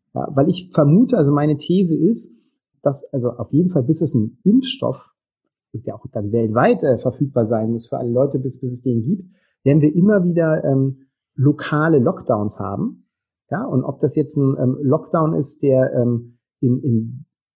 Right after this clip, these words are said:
einer Region in Bayern ist oder in einer Provinz in Vietnam, das wird Reisen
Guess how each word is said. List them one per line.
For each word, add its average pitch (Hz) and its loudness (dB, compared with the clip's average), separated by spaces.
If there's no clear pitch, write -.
einer 113 -2
Region 120 0
in 107 0
Bayern 147 0
ist 170 0
oder 131 2
in 139 0
einer 127 2
Provinz 131 0
in 117 0
Vietnam, 135 -2
das 127 -2
wird 147 2
Reisen 143 0